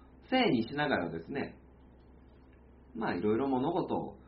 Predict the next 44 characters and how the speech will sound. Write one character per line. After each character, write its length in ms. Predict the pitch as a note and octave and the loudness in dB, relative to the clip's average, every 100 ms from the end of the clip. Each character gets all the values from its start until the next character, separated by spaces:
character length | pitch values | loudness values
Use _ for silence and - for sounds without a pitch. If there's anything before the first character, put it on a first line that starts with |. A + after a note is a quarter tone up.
| - - - | -20 -20 -12
え 220 | G2+ F#2 F2+ | -8 -6 -4
ー、 80 | |
喋 160 | G#2+ A2 | -2 -2
っ 40 | |
て 80 | G2 | -4
い 100 | F2 | -6
っ 40 | - | -6
て 100 | - | -12
い 180 | - | -10
た 100 | F#2+ | -6
だ 120 | F#2 F#2+ | -4 0
け 100 | A2 | 0
れ 100 | C3+ | 0
ば 120 | G#2+ | 0
な 180 | C3+ - | -2 2
と 100 | B2+ | 4
思 280 | G#2+ C3 | 4 2
っ 40 | - | -2
て 60 | |
お 100 | F2+ | -2
り 80 | B2+ | -2
ま 180 | D#3 D#3 | -2 -2
す 60 | D3+ | -2
の 140 | G#3+ | 0
で、 100 | F3 | 2
よ 100 | G2 | 2
ろ 160 | F2+ E2+ | 0 -6
し 100 | - | -8
く 220 | F2+ - | -8 -6
お 60 | F#2 | -6
願 100 | F2 D#2+ D2+ | -4 -4 -6
い 120 | C#2+ | -10
い 40 | C2+ | -10
た 100 | D2 | -12
し 180 | - E2 | -12 -6
ま 300 | F#2+ G#2 C2+ | 0 2 0
す。 160 | - - | -6 -16
と 80 | B1+ - - - - - - - - - | -16 -18 -20 -20 -20 -20 -20 -20 -20 -6
い 60 | A#3 | -4
う 80 | C4 | 0
と 80 | C4+ | 0
こ 80 | |
ろ 120 | D#4+ F4 | 0 2
で、 360 | C4 - - | 4 2 -2